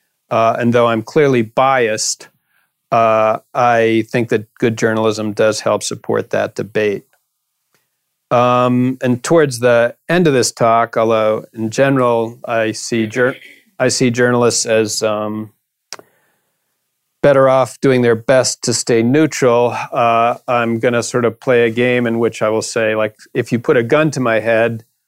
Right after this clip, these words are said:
what advice would I say about improving the quality of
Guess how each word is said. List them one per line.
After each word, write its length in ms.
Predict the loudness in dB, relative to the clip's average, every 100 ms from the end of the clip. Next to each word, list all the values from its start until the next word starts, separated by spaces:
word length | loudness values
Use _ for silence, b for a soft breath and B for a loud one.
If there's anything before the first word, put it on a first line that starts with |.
| _ _
what 420 | -2 2 2 0 _
advice 540 | -6 -2 0 0 -2 -4
would 100 | -2
I 80 | -2
say 380 | -2 0 2
about 320 | 0 -2 -6 -8
improving 480 | -4 0 0 0
the 80 | -4
quality 360 | -2 -2 0
of 100 | -4